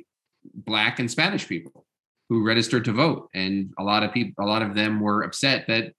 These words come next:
they voted and those sorts of things and the whole voter I D thing and all that crap.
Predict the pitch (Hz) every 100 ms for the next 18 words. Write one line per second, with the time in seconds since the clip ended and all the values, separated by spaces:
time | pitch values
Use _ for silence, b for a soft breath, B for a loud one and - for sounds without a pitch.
0 | _ 101 107 110 127 127 92 - 73 101
1 | 110 120 104 92 87 - 82 78 82 87
2 | 90 - _ 104 113 107 98 104 117 113
3 | 113 110 110 127 123 87 64 80 90 101
4 | 110 - - 73